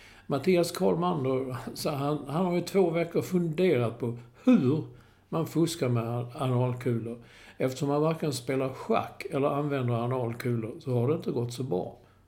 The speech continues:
Han vet att han, det, det är ett mysterium.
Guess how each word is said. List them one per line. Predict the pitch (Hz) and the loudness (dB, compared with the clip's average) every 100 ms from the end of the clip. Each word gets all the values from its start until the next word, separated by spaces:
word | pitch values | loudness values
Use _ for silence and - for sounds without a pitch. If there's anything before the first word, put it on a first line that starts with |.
| _ | _
Han | 151 | -4
vet | 175 165 | -2 0
att | 180 175 | -2 -4
han, | 170 170 - | -4 -6 -4
det, | - 202 202 190 185 | 0 0 0 -2 -2
det | 233 | 0
är | 208 | 0
ett | |
mysterium. | 220 196 - 254 151 113 | 0 0 0 0 0 -2